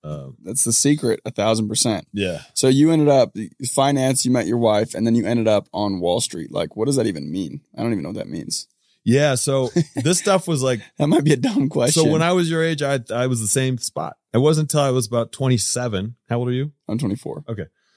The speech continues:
Speaker 1: So I, I wasn't until twenty-seven until I even knew what that started to mean.
Speaker 2: Yeah.
Speaker 1: But once I started understanding, I was like,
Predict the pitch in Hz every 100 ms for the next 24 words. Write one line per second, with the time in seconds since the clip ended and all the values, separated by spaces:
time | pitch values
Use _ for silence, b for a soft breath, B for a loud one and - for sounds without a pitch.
0 | _ - - 117 - 120 139 196 143 117
1 | 135 135 117 151 139 123 120 113 123 120
2 | 123 98 - _ - _ - - 110 101
3 | 101 135 107 82 _ _ _ - 110 110
4 | 123 139 135 - 117 110 107 90 110 127
5 | 110 95 92